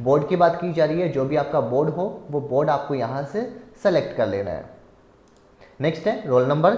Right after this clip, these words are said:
जो भी आपके roll number हो वो roll number fill करना है। कितनी percentage आपकी रही थी वो percentage आप यहाँ पे select कर लेना है।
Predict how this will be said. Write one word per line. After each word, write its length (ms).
जो 140
भी 100
आपके 240
roll 200
number 300
हो 200
वो 100
roll 220
number 240
fill 180
करना 260
है। 340
कितनी 340
percentage 560
आपकी 220
रही 220
थी 320
वो 100
percentage 560
आप 160
यहाँ 240
पे 180
select 300
कर 100
लेना 260
है। 120